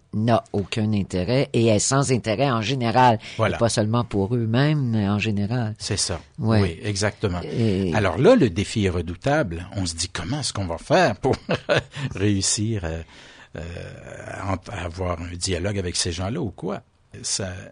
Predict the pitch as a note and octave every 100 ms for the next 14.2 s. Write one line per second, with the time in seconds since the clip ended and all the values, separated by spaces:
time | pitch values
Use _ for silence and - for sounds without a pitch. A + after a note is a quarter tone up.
0 | - B2+ G2+ C3 D#3 B2 F2+ F#2 - A#2+
1 | C3+ A2+ G2+ F2+ G#2 A2+ C3 - - -
2 | - - F2 E2 F2+ G2+ A2 G2 F#2+ F2
3 | F2+ F2+ F2 - B2+ C3 - F#2 E2+ F#2
4 | - - C#3 D3 F#3+ F3 C3+ F#2+ F#2 F#2+
5 | G#2 G2+ - G2 G2 - F#2 B2+ - A2+
6 | G2 G2 F#2+ F#2 C3 - - - _ _
7 | _ - B2 E3+ A#2+ - C#3+ G2+ G2 G2
8 | - - E2+ - - A2 G#2 - F2 F2+
9 | - F2+ F2+ - F2 E2 E2 E2 D#2+ _
10 | - - - E2 E2 - F#2 G2 - -
11 | F2 F2 F2 F2+ - E2+ C#3+ C#3 C3+ -
12 | C#3 D3 D3 C3+ C3 C3 B2 C3 - E3
13 | E3+ - - D3+ C#3 D3+ E3 E3+ C#3+ D#3+
14 | E3 G3+